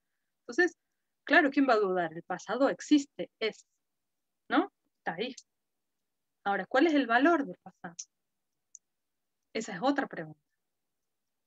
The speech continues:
Y aparece acá de nuevo la, la idea sobre lo político identitario.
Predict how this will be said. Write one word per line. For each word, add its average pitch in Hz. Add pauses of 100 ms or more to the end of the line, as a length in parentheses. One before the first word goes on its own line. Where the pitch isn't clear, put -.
(600)
Y 226
aparece 233
acá 277
de 285
nuevo 247
la, 254 (180)
la 233
idea 233
sobre 196
lo 180
político 185
identitario. 180